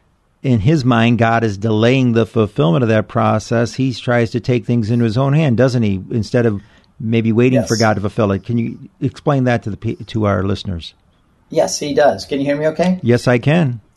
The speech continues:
Speaker 2: Okay, yes, he does try to take it into his own hands, but at the request of his wife, Sarah,
Speaker 1: Mm.
Speaker 2: who desperately wants a son. And there was a law in the land in that whole area of Mesopotamia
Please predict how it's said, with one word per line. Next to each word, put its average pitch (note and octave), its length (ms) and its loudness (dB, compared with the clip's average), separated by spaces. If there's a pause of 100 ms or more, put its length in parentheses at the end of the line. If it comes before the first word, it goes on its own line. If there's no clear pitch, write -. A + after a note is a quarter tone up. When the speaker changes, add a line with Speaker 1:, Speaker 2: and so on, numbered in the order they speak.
(140)
Speaker 2:
Okay, C#3+ 280 0
yes, D#3+ 280 2
he E3+ 100 0
does F#3+ 280 2
try F#3 140 2
to C#3 120 -4
take D3+ 240 -2
it C#3+ 80 -2
into C#3+ 180 -2
his B2 140 0
own B2+ 180 -2
hands, C3 400 -4
but B2+ 160 0
at B2 140 0
the B2 100 -2
request A#2+ 480 -2
of A#2+ 120 -4
his B2 200 -6
wife, A2+ 260 -4
Sarah, B2 640 -4
Speaker 1:
Mm. A2+ 460 2
Speaker 2:
who C3+ 160 0
desperately C#3+ 680 -2
wants B2+ 360 -2
a - 80 -6
son. B2 600 -6 (400)
And D3 180 -2
there C#3+ 120 2
was E3 260 2
a F3 80 2
law D3 720 2
in D#3 240 -4
the C#3+ 140 2
land C#3 440 0
in A2 260 -4
that A#2+ 240 -2
whole B2+ 300 -2
area C3 340 0
of A2+ 100 -8
Mesopotamia A#2+ 1000 -8